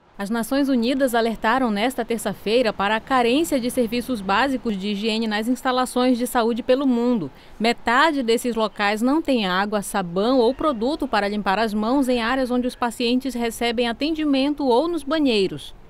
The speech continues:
Os dados são de um relatório da Organização Mundial da Saúde e do Fundo das Nações Unidas para a Infância. Mais de três bilhões e oitocentos milhões de pessoas utilizam estas instalações e correm o risco de infecção.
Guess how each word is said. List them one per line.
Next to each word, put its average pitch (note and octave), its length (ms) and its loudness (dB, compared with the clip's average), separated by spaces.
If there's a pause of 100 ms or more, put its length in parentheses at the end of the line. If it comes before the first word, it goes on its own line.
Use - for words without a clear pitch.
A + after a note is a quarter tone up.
(240)
Os G3+ 120 -4
dados B3+ 380 2
são C4+ 160 2
de C4 140 2
um - 20 4
relatório C#4 580 2
da G#3 140 0
Organização G#3 640 -2
Mundial G3+ 360 -2
da G3 120 -4
Saúde B3+ 460 0
e C4 100 2
do D4+ 100 -2
Fundo D4 380 0
das C#4+ 160 2
Nações C4 400 0
Unidas A#3 420 2
para A#3 220 2
a B3 40 2
Infância. A3 560 -2 (560)
Mais A3 300 2
de A3+ 140 -2
três B3 320 4
bilhões B3+ 600 4
e A#3+ 60 0
oitocentos B3+ 540 0
milhões C#4 480 4
de A#3+ 80 -4
pessoas A3+ 480 -2
utilizam C#4+ 600 0
estas A3+ 280 -2
instalações A3+ 800 0
e D4 80 -2
correm E4 420 2
o B3+ 80 4
risco A3+ 240 -2
de A3+ 100 -2
infecção. A3+ 640 -2